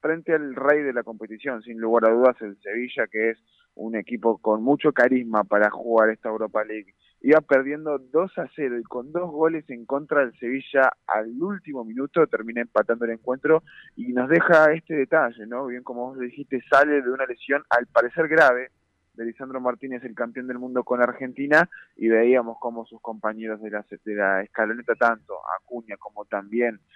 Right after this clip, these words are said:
Gonzalo Montiel, lo ayudaban a UPA, justamente alzándolo para poder salir de la cancha a, a Lisandro Martínez, en este caso justamente. Bien como vos dijiste, Eric Ten Hag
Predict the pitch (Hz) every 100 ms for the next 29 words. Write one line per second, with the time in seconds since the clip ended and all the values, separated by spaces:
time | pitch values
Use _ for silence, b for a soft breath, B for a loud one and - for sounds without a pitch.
0 | b - 104 110 117 117 110 110 113 120
1 | 117 110 - 117 117 120 117 104 117 190
2 | 180 120 98 _ _ - 117 - 107 117
3 | 113 113 104 b - 104 104 131 127 117
4 | 131 127 110 107 - 110 117 123 110 110
5 | 120 113 107 113 117 120 123 117 _ _
6 | - 98 98 95 90 90 87 85 - 110
7 | 113 - 123 123 120 113 110 113 113 -
8 | 123 117 - 117 - 120 117 113 110 117
9 | 117 110 104 98 104 98 B B B 117
10 | 135 139 135 139 139 151 165 160 - 160
11 | 165 151 143 170 147 117